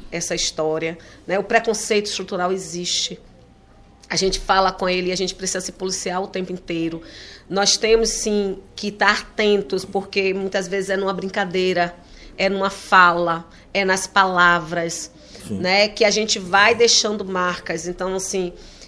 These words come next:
Speaker 1: o importante pra mim, como pessoa, é respeitar, mas não só respeitar, é conviver sabendo da verdade. E eu acho que, é, o negro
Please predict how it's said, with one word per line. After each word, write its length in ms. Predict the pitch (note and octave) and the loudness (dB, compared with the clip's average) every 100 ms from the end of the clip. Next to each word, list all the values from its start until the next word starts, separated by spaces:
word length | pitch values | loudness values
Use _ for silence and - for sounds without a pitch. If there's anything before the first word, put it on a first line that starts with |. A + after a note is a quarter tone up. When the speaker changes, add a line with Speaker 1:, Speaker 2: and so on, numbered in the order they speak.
| - | -8
Speaker 1:
o 80 | G#3 | -2
importante 1120 | A#3 A#3 A3+ - - B3 D#4 D#4+ - G3 E3 - - | 0 4 2 2 2 4 4 2 2 2 -2 -8 0
pra 140 | G3 | 2
mim, 340 | F#3+ F3+ G3 G#3 | 4 2 0 -2
como 220 | F#3+ F#3+ | -4 -4
pessoa, 800 | F#3 G3 - - G3+ A3 F3+ F3 - - - - - | -4 -4 -4 0 6 6 6 0 -16 -20 -20 -20 0
é 520 | F#3+ G#3 G#3+ A#3 A#3 - | 4 6 8 6 4 0
respeitar, 1080 | F#3 C4 - - C#4+ - - F#3 F3+ F3+ - | 4 4 2 -2 -4 -4 -2 0 0 -4 -6
mas 180 | F#3+ F#3+ | -4 -4
não 140 | A3 | -4
só 120 | A3+ | -4
respeitar, 680 | A3 A3 F3+ F3 - C#3+ D3 - - - - - _ | -4 -6 -6 -6 -6 -6 -8 -20 -20 -20 -20 -20 _
é 80 | F#3 | -4
conviver 880 | F#3 B3 D4 C4 A#3+ D#3+ F#3 A3 C#4 | -2 -2 -2 -4 -8 -4 -2 -2 -2
sabendo 760 | - C4 G3 F3+ F3 F3 F#3 - - - - | -4 -4 -2 0 0 -2 -6 -10 -20 -20 -4
da 140 | F#3 | 0
verdade. 640 | F#3 B3 E3+ C#3+ F#2+ - - - - - _ | 2 0 -2 -6 -6 -8 -8 -16 -20 -20 _
E 100 | F3 | -2
eu 100 | F3+ | 0
acho 360 | F3 F3+ - G#3 | 2 0 -2 -4
que, 600 | - G#3 G3 F#3+ F3 - - | -6 -4 -2 0 -2 -8 -12
é, 680 | D#3 D#3+ D#3 D#3 D3+ A#2+ A2+ - - - - - - | -6 -4 -2 -2 -4 -6 -10 -16 -20 -20 -20 -14 -6
o 100 | F#3+ | -2
negro 760 | F#3 F3+ F#3+ G#3 A3 G#3+ | 0 0 2 2 2 0